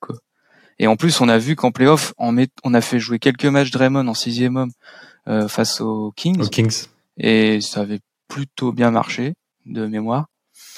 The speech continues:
Speaker 1: Donc, euh, moi, je, ça me surprendrait pas que ça soit Draymond le premier, euh,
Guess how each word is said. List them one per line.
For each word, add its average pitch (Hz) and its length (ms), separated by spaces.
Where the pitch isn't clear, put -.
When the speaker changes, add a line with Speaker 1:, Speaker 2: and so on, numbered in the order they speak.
Speaker 1:
Donc, 113 460
euh, 107 300
moi, 110 260
je, 127 100
ça - 200
me 107 60
surprendrait 117 440
pas - 140
que - 80
ça 117 80
soit - 180
Draymond 113 400
le 110 80
premier, 113 400
euh, 110 80